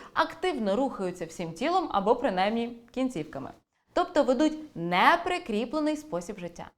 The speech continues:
Так само тварини мають органи чуттів. Це може бути шкіра, очі, язик, ніс. У рослин такого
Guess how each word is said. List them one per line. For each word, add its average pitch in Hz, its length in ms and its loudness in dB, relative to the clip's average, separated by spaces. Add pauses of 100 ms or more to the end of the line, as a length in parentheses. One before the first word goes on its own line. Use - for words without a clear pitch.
(140)
Так 220 160 -2
само 269 340 6
тварини 240 400 4
мають 269 300 6 (180)
органи 285 400 6
чуттів. 294 560 -4 (200)
Це 392 160 2
може 285 220 2
бути 208 320 -4
шкіра, 247 880 0
очі, 247 480 2
язик, 214 380 0 (240)
ніс. 220 440 -4 (300)
У 214 100 -2
рослин 185 440 0
такого 262 420 2